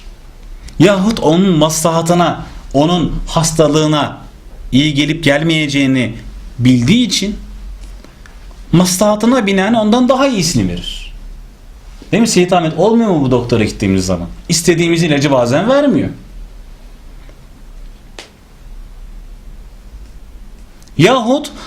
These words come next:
hastalığına zarar olduğunu bilir, hiç vermez. Sen bir ilaç ismini söylüyorsun.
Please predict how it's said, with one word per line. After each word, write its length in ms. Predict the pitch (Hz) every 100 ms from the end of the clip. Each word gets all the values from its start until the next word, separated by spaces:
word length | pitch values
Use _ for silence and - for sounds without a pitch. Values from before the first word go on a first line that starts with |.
| -
hastalığına 680 | - 240 240 233 226 196 170
zarar 320 | 143 165 240
olduğunu 420 | 285 214 165 160
bilir, 340 | 180 226 285 - - - - - - -
hiç 220 | 196 -
vermez. 580 | 110 85 - - - - - - - - - - - - - - - - - - - - - - - - - - - - - - - - - -
Sen 440 | - - 190 226 226 - - -
bir 140 | 156 220
ilaç 280 | 190 -
ismini 320 | 185 - 135 104
söylüyorsun. 520 | 104 87 87 -